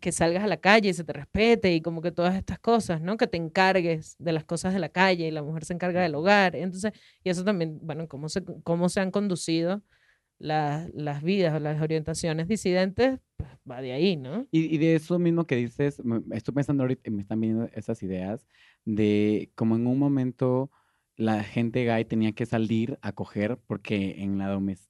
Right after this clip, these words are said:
Speaker 2: en la
Speaker 1: No,
Speaker 2: domesticidad
Speaker 1: no
Speaker 2: de su hogar
Speaker 1: existe.
Speaker 2: no lo iban a hallar.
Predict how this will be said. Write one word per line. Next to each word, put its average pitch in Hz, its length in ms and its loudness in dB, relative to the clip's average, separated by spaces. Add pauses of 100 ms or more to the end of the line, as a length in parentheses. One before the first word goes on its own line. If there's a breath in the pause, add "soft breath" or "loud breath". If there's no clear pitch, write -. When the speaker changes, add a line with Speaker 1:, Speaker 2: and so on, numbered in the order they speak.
Speaker 2:
en 98 220 -6
la 98 60 -4
Speaker 1:
No, 98 60 -2
Speaker 2:
domesticidad 107 640 -2
Speaker 1:
no - 60 -2
Speaker 2:
de 131 80 0
su - 100 0
hogar 110 240 2
Speaker 1:
existe. 185 300 0
Speaker 2:
no 117 200 -4
lo 120 180 0
iban 101 260 -6
a 87 60 -14
hallar. 117 280 -8